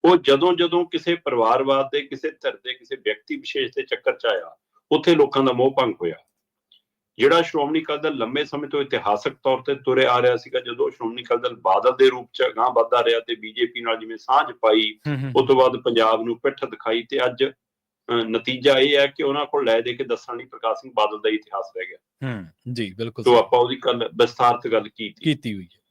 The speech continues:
Speaker 2: ਜੀ।
Speaker 1: ਪਰ ਫਿਰ ਵੀ ਪੰਜਾਬ ਦੇ ਵਿੱਚੋਂ ਅਕਾਲੀ ਸਿਆਸਤ ਨੂੰ, ਪੰਥਕ ਸਿਆਸਤ ਨੂੰ ਤੁਸੀਂ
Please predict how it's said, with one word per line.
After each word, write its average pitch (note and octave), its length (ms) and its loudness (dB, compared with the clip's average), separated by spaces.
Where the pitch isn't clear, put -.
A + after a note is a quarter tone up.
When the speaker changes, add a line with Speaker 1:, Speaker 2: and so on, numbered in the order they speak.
Speaker 2:
ਜੀ। F#2 140 -20
Speaker 1:
ਪਰ D#3 160 4
ਫਿਰ F#3 480 4
ਵੀ F3+ 160 -4
ਪੰਜਾਬ B2+ 540 -2
ਦੇ D#3 100 -4
ਵਿੱਚੋਂ D#3 720 -4
ਅਕਾਲੀ A#2+ 420 0
ਸਿਆਸਤ C#3 560 0
ਨੂੰ, C#3 260 -4
ਪੰਥਕ C3+ 400 -2
ਸਿਆਸਤ B2+ 600 0
ਨੂੰ C3+ 140 -6
ਤੁਸੀਂ - 240 -8